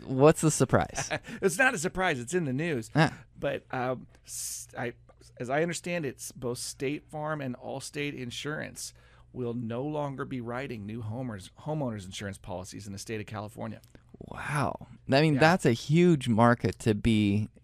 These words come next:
Speaker 2: Huge,
Speaker 1: walking
Speaker 2: huge
Speaker 1: away
Speaker 2: market.
Speaker 1: from.
Speaker 2: And the question is why?
Speaker 1: Mm-hmm.
Speaker 2: Like, why do you think they're not gonna issue new homeowners
Speaker 1: Well,
Speaker 2: policies?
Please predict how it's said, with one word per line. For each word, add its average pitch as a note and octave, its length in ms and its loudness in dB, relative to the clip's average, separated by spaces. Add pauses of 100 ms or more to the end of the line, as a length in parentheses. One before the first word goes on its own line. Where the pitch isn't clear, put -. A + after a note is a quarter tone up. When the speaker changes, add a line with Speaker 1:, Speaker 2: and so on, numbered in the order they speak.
Speaker 2:
Huge, D3 600 -2
Speaker 1:
walking B2+ 300 8 (100)
Speaker 2:
huge - 40 6
Speaker 1:
away A2 200 8
Speaker 2:
market. F3 160 2
Speaker 1:
from. G2 400 0 (160)
Speaker 2:
And B2+ 140 -6
the A#2+ 60 -8
question D3+ 560 -4
is G#2+ 260 -8 (100)
why? E2+ 540 -14 (440)
Speaker 1:
Mm-hmm. A2+ 440 6
Speaker 2:
Like, F#2 140 -10
why A2+ 200 -4
do C3+ 40 -6
you B2+ 120 -6
think A#2 360 -10
they're G#2+ 120 -12
not A2 280 -12
gonna F#2+ 340 -10 (680)
issue - 280 -10
new G#2 200 -8
homeowners A2+ 220 -8
Speaker 1:
Well, A#2+ 360 8
Speaker 2:
policies? - 420 -16